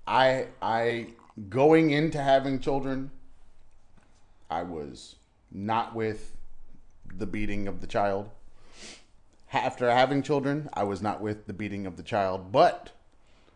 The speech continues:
there are moments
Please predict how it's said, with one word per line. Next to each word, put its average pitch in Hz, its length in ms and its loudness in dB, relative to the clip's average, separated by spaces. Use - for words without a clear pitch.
there 117 140 2
are 104 120 2
moments 123 960 4